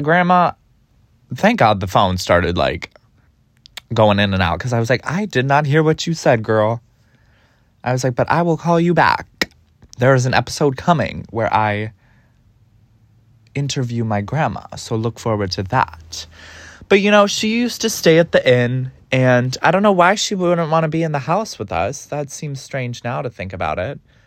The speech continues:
Um, I j-, this is a very sad memory. I mean,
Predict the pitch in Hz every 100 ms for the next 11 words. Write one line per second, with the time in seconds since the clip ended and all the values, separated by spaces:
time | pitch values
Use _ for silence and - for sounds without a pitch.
0 | _ _ _ _ - 110 107 107 107 107
1 | _ _ _ _ _ _ _ _ - -
2 | _ _ _ _ _ _ _ _ _ _
3 | _ _ _ _ _ _ _ _ _ _
4 | _ _ _ _ 156 170 - - - 151
5 | 147 - - - - _ _ - _ _
6 | _ _ _ _ _ _ _ 160 170 180
7 | 185 196 190 185 - 117 120 120 110 110
8 | 135 104 85 98 117 107 113 113 110 113